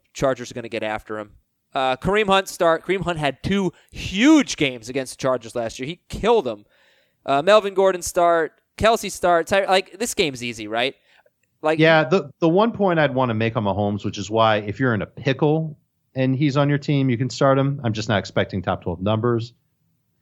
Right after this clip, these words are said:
Speaker 2: Andy Reid's track record against the Chargers has been very good. Last four times he's played, I think the worst Alex Smith did was eighteen fantasy points. And they don't have Jason Verrett,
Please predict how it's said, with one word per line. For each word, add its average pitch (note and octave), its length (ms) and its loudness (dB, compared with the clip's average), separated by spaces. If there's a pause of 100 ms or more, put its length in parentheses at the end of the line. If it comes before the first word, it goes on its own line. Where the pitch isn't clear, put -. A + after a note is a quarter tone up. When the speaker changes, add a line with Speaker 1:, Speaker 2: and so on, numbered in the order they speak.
(160)
Speaker 2:
Andy G#3 220 2
Reid's C3 320 2
track A2+ 300 2
record E2 440 -6 (440)
against A2 420 -4
the G2 60 -8
Chargers F2+ 640 -2
has E2+ 120 -12
been F2 300 -8 (220)
very G#2 280 0
good. D#2 340 -10 (760)
Last B2+ 240 0
four B2+ 160 2
times A#2 260 0
he's G#2 100 -8
played, A2+ 320 0
I F2 60 -2
think G2+ 160 -4
the - 60 -6
worst G2+ 340 -2
Alex G#2 240 -2
Smith G2 220 -6
did G2+ 120 -2
was F#2+ 240 -6
eighteen G2 440 -8
fantasy A2 420 -6
points. A#2 480 -8 (560)
And F#2 100 -6
they F#2 100 -2
don't A2+ 160 2
have A#2 100 4
Jason A#2+ 340 0
Verrett, B2 400 2